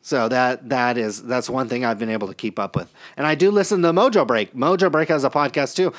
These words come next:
I listened to one just the other day. I was doing some work outside, and I listened to one, uh, the other day. So talked about some cool stuff. I can't remember. It was, like, baseball prospects and some other stuff.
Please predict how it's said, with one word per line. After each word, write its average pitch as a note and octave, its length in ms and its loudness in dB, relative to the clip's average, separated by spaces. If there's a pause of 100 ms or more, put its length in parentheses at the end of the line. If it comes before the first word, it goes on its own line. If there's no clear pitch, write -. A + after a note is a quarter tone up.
(200)
I C#3 80 2
listened D#3+ 300 0
to D#3 40 4
one D#3 220 2
just D#3+ 180 -2
the E3 80 2
other D#3 160 2
day. F3+ 120 2
I D#3 60 4
was A#2+ 140 0
doing C3+ 180 0
some C3+ 140 -4
work C#3 220 0
outside, C#3+ 420 0 (500)
and A2+ 120 -6
I A#2+ 80 0
listened B2 340 -4
to A2+ 80 0
one, A2 400 0 (320)
uh, A2+ 600 -2 (480)
the B2+ 120 -4
other B2+ 160 0
day. B2+ 300 -2 (180)
So A#2+ 460 0 (1120)
talked D3+ 200 -2
about D#3+ 220 2
some C3+ 140 -6
cool D#3 160 -2
stuff. D3 320 0
I - 20 -8
can't D3+ 200 -4
remember. C#3+ 240 0
It - 20 0
was, G#2+ 100 -6
like, G#2 140 -6
baseball C3+ 340 -2
prospects C#3 540 -2
and G#2+ 160 -6 (640)
some C#3 200 -4
other C#3 200 2
stuff. - 340 -4